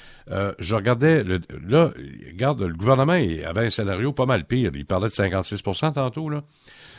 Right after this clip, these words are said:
Euh, projection pour deux mille vingt-trois, lui, est à quarante-huit pour cent actuellement. Et ça serait le pire des, euh, dans ses projections,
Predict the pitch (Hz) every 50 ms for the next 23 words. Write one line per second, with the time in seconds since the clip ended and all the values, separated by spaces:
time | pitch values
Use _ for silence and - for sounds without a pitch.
0 | - - - - - 98 101 104 104 98 - 87 90 98 - - 127 127 123 139
1 | 123 - - 175 175 147 - 123 113 98 90 123 131 131 151 156 135 120 110 98
2 | 87 80 - - 120 143 147 131 - 85 90 104 123 165 175 151 104 - 107 98
3 | - - 143 139 127 135 117 - - 147 - - 110 90 - - 131 135 117 -
4 | - - 87 76 69 71 78 78 - _ - - - - - - - - - 92
5 | 113 120 110 - - 110 - - 147 156 156 131 110 101 90 - _ - 156 165
6 | 160 135 101 80 67 69 71 90 90 85 82 82 78 78 78 71 71 95 95 92
7 | - 104 90 - 90 85 78 76 69 - - - 113 123